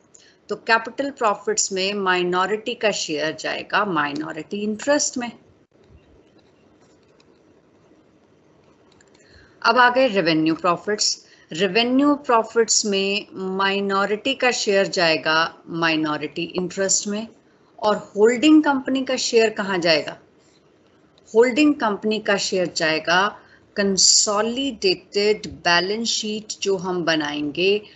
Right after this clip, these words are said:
उस कंसोलिडेटेड बैलेंस शीट में जो हम notes to accounts का लिखते हैं, reserves and surplus, second part, उसमें हम ऐड कर देंगे share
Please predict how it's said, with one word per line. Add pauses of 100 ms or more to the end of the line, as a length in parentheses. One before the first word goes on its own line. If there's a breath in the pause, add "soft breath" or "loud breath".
(220 loud breath)
उस
कंसोलिडेटेड
बैलेंस
शीट
में
जो
हम
notes
to (180)
accounts
का
लिखते
हैं, (1300 loud breath)
reserves
and
surplus,
second
part, (1200 soft breath)
उसमें
हम (180)
ऐड
कर
देंगे (160)
share